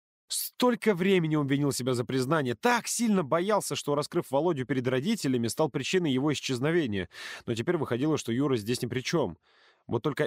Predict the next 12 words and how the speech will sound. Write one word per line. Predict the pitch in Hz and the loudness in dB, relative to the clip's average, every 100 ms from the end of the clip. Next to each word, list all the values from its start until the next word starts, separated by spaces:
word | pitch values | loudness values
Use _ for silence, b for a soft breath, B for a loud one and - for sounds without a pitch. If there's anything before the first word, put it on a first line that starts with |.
| - | -2
истинная | 170 220 - 131 113 | 0 0 0 -2 -2
причина | 110 113 - 107 | -2 -4 -2 -2
не | 98 95 | -2 -2
просто | 107 104 - | -2 -2 -2
исчезновения, | - 113 101 113 98 90 | -4 -2 -2 -2 -2 -2
а | |
настоящего | 95 98 - 110 95 98 98 | -2 -2 -2 0 -2 -2 -4
бегства | 101 180 - 107 | -2 -2 -2 -4
оказалась | 95 101 104 101 | -2 -2 0 -2
еще | 101 117 | -4 -6
страшнее. | 104 110 117 143 110 85 B B B B | -4 -6 -4 -4 -4 -6 B B B B
Преследование. | 107 - 113 160 113 90 82 | -4 -2 0 0 0 -4 -8